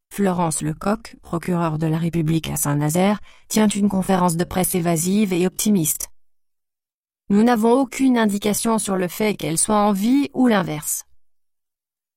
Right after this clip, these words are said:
La thèse de l'enlèvement étant privilégiée, Laetitia est considérée comme vivante jusqu'à preuve du contraire. L'adjudant-chef Franz Touchet,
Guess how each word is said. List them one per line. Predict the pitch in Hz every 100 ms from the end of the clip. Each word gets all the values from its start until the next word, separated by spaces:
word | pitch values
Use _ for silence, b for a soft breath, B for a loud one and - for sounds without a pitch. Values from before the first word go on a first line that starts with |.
| _ 190
La | 180
thèse | 208 202 170
de |
l'enlèvement | 180 170 170 165 175
étant | 156 156 160
privilégiée, | - 170 156 147 156 196 214 - _ _ _
Laetitia | 196 190 196 208 190
est |
considérée | - 185 196 185 180
comme | 175 180
vivante | 165 170 180 196 196 -
jusqu'à | - 175 190 - 180
preuve | - 160 156
du | 147
contraire. | - 156 - - 160 - - _ _ _ _ _ _ _ _ _ _ _ _ _ _ _ _ _
L'adjudant-chef | 196 196 180 202 220 214 - 208 190 - -
Franz | - 190 170 -
Touchet, | - 170 - 208 240